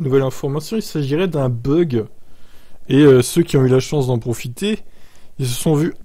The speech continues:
être contactés par Tesla, qui leur a dit, « Bah non, désolé, c'est un bug informatique, on annule votre commande au final. »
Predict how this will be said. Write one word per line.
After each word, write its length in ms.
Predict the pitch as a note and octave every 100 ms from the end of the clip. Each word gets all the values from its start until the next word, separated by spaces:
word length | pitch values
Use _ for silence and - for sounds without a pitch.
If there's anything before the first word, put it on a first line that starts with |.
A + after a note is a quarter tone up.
| -
être 360 | D#3+ D#3 -
contactés 560 | - G3 F#3+ F3+ - F#3
par 180 | D3 -
Tesla, 480 | E3 D3+ G#3 A3 - - - - -
qui 140 | - E3+
leur 160 | D#3
a 80 | C#3+
dit, « 160 | D3 A3+
Bah 140 | C#3
non, 120 | C3+ F3
désolé, 280 | A#2+ A#2
c'est 180 | C3+ -
un 80 | A2+
bug 220 | G#2 B2
informatique, 580 | A#2+ - A2 G#2 C#3+ C#3+
on 100 | A#2
annule 220 | A2+ C#3+
votre 200 | A#2+ A2+
commande 280 | - A#2+ A#2+
au 60 | A2+
final. » 340 | - B2+